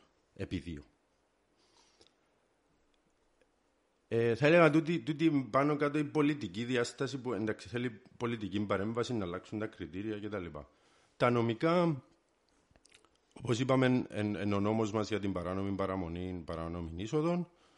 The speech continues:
αλλά έχει και ζητήματα ανθρωπίνων δικαιωμάτων, τι σημαίνει οικογενειακό, ε, οικογενειακή ζωή, οικογενειακό unit, και πώς το σπάζεις με το να αφήνεις γονιούς, τον έναν τον γονιό να είναι Ευρωπαίος και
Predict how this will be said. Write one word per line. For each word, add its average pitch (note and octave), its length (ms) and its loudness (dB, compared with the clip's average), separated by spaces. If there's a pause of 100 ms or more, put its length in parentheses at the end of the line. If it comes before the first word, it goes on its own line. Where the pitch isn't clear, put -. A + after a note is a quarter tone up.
(460)
αλλά B2 300 6
έχει C#3+ 340 6
και C#3+ 120 4
ζητήματα C3+ 1120 6
ανθρωπίνων G#2 540 2
δικαιωμάτων, B2+ 1000 2 (180)
τι G#2+ 120 -4
σημαίνει G2 320 -2
οικογενειακό, F#2 800 -6 (920)
ε, D#2 360 -14
οικογενειακή F#2 540 -8
ζωή, F2 300 -8
οικογενειακό F2 560 -6 (300)
unit, G2 260 -6 (600)
και - 140 -10
πώς F2 280 -8
το F#2+ 100 -10
σπάζεις F#2+ 540 -8
με G2 120 -4
το F2+ 140 -8
να F#2 120 -6
αφήνεις F2+ 800 -10 (380)
γονιούς, F2+ 720 -2
τον E2+ 160 -6
έναν F#2 200 -4
τον F2+ 100 -6
γονιό F2 240 -6
να F2+ 100 -6
είναι F#2 100 -6
Ευρωπαίος F#2 720 -8
και - 140 -12